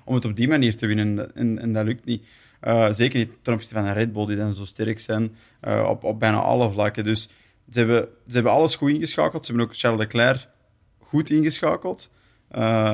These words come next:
een stuk, eh, om het op te vangen voor Sainz. Vanaf het begin was de strategie er op softs te vertrekken.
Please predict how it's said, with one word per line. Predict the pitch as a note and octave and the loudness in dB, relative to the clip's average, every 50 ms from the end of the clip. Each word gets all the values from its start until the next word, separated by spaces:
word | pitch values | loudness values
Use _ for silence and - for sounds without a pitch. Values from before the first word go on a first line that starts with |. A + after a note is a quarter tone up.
| A2 | 0
een | A2 G#2+ | 0 -2
stuk, | - - - C3 B2+ B2 - - | -4 -4 -2 -2 -2 -2 -2 -2
eh, | B2 A#2+ A2+ A2+ A2 A2+ A2+ G2+ F#2+ | 0 2 4 4 6 6 4 4 4
om | A#2 A2+ | 2 0
het | G#2+ A2 | 0 -2
op | A#2 - | -4 -4
te | - D3+ B2+ | -6 -4 -2
vangen | C3+ B2+ B2 A#2 | 0 0 0 0
voor | G#2 A2 G2+ | -2 -4 -6
Sainz. | - - A2+ A2+ C3+ D3+ - | -4 -2 -2 -2 -2 -2 -4
Vanaf | - A#2 B2 C#3+ | -2 0 0 0
het | D3 C3 | 0 -2
begin | A2+ A2+ G#2+ A#2+ | -2 -2 -2 -2
was | B2+ B2 | -2 -2
de | A2 | -2
strategie | G#2 - B2 A#2 - A2+ F#2+ G2 A2+ B2 A#2+ | -4 -4 -6 -6 -6 -8 -4 -2 -2 0 0
er | A#2+ A#2 | 0 -2
op | A#2 - | -2 -2
softs | - - - A#2+ A#2+ - - - | -4 -2 -2 -2 -2 -4 -6 -6
te | - A#2+ G#2 | -6 -6 -8
vertrekken. | A2 G#2+ - - C3 B2+ B2+ - B2+ B2+ B2 | -8 -10 -6 -4 -4 -4 -2 0 -2 -2 -2